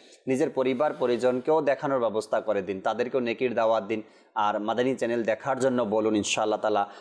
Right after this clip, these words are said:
নিজের ঘরের ইসলামী বোন যারা আছে, মহিলা যারা আছে, তারা পর্দা করা শুরু করবে। ইসলামী ভাই পুরুষ যারা আছে, তারা নামাজ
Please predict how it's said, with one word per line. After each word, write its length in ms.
নিজের 320
ঘরের 340
ইসলামী 420
বোন 240
যারা 240
আছে, 200
মহিলা 360
যারা 200
আছে, 180
তারা 200
পর্দা 340
করা 180
শুরু 240
করবে। 400
ইসলামী 380
ভাই 300
পুরুষ 340
যারা 260
আছে, 220
তারা 260
নামাজ 580